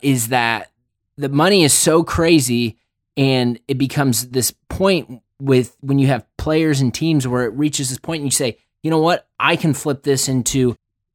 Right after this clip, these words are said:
some draft picks and I can decide if maybe I'm not gonna get the production exactly like a Tyreek Hill, but maybe this is an opportunity for us to change a little bit what we're doing,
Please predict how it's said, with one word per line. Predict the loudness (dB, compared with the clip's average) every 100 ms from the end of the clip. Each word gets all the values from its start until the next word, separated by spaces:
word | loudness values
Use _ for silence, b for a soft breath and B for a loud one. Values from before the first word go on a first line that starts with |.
| -6
some | 0 2
draft | 4 4 0 -4
picks | -4 -4 -6
and | -6 -2
I | -2 0
can | 0 2
decide | 2 0 0 0 -2
if | -4 -6 -8 -4
maybe | -2 0 0
I'm | 0
not | -2
gonna | -2 -2
get | -4 -4
the | -6 -4
production | -4 -4 0 0 0 -4 -4
exactly | -2 -4 -2 -2 -2 -6
like | -4 -4 -4
a |
Tyreek | -6 -4 -2 -4
Hill, | -4 -2
but | 0 0
maybe | 0 0
this | 0 0
is | 0
an | 0
opportunity | -2 -4 -4 -2 0 -2
for | -4 -6
us | -6
to | -6 -8
change | -6 -2 -2
a | -2
little | -2 -2
bit | -4 -4
what | -4 -4
we're | -4
doing, | -2 0 2 0